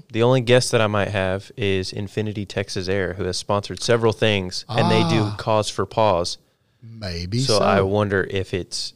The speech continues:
Speaker 1: if it's their dog to promote Cause for Paws.
Speaker 2: It could well be. We'll watch for him
Speaker 1: That's
Speaker 2: and
Speaker 1: just
Speaker 2: see.
Speaker 1: a guess, though. So if, if you're out there and the, the dog is,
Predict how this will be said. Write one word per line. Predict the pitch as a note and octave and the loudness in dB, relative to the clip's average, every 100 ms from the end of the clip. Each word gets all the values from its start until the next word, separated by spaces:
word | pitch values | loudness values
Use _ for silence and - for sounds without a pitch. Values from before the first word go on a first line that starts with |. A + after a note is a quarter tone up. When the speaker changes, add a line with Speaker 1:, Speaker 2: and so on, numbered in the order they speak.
| - | -10
Speaker 1:
if | G2 F#2 | -10 -8
it's | F#2 - | -10 -6
their | F#2+ E2+ | -6 -6
dog | E2 F2+ F2 F2+ | -4 -4 -4 -6
to | F2+ E2 _ | -10 -10 _
promote | - G2 F#2 - _ | -10 -6 -6 -6 _
Cause | - E2+ E2+ | -8 -8 -8
for | - | -12
Paws. | - - - | -10 -8 -6
Speaker 2:
It | A2 | -8
could | - A#2 | -4 -4
well | A#2 A#2+ B2 | -4 -4 -4
be. | B2 D3+ | -4 -4
We'll | G#2 A#2+ | -2 2
watch | A#2 C3 | 2 2
for | - F2+ | -2 -4
him | |
Speaker 1:
That's | G#2 A2+ | 0 2
Speaker 2:
and | G#2 | 2
Speaker 1:
just | - | 2
Speaker 2:
see. | C#3 | 2
Speaker 1:
a | |
guess, | A#2 G#2+ - | 4 4 4
though. | G2+ F2 | 0 0
So | A2 G2+ | 2 2
if, | G2+ - - | 2 -4 -8
if | A2 - | -8 -4
you're | A#2 A#2 | 2 4
out | G#2+ - | 4 4
there | G#2+ G2+ | 4 4
and | G2+ F#2+ | 0 -4
the, | F2+ - _ | -4 -8 _
the | G2+ | -4
dog | F#2+ F#2+ F2+ | 0 2 0
is, | E2+ - - | -4 -8 -10